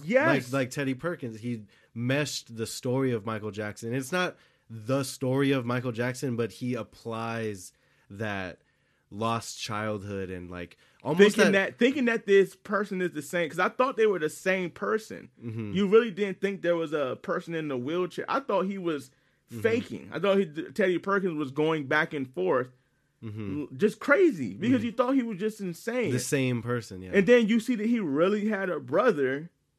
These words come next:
Speaker 1: that was
Speaker 2: You're
Speaker 1: locked
Speaker 2: like,
Speaker 1: up in
Speaker 2: "Oh,
Speaker 1: a fucking
Speaker 2: fuck."
Speaker 1: basement. You're
Speaker 2: Yeah.
Speaker 1: like,
Speaker 2: You're like, "He's really"
Speaker 1: and then the brother kills himself.
Speaker 2: Mm-hmm. You th-, it makes you think,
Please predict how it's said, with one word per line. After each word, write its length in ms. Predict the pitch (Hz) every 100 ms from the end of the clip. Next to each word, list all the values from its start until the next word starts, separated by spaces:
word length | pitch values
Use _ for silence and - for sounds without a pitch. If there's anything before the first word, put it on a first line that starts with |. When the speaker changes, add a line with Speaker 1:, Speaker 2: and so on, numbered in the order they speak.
| _ _ _ _ _ _ -
Speaker 1:
that 180 | 180 180
was 140 | 170
Speaker 2:
You're 80 | 135
Speaker 1:
locked 280 | 139 139 135
Speaker 2:
like, 100 | 147
Speaker 1:
up 60 | 190
in 120 | 180
Speaker 2:
"Oh, 40 |
Speaker 1:
a 40 | 156
fucking 500 | - 214 156 220 185
Speaker 2:
fuck." 60 |
Speaker 1:
basement. 520 | 208 240 269 208 151 131
You're 120 | 135
Speaker 2:
Yeah. 80 | 196
Speaker 1:
like, 420 | 185 165 135 - _ _
Speaker 2:
You're 140 | 139
like, 120 | 139 131
"He's 200 | 160 127
really" 280 | 131 143 143
Speaker 1:
and 100 | 269
then 160 | 415
the 60 | 392
brother 380 | 214 330 370 320
kills 460 | - 339 392 427
himself. 600 | 330 233 - 185 107 80 -
Speaker 2:
Mm-hmm. 380 | 135 120 120 113 107 _ _ _ -
You 260 | 135 170
th-, 280 | - - 190 -
it 220 | 170 156
makes 340 | 170 180 -
you 120 | 180
think, 520 | 139 - 165 180 120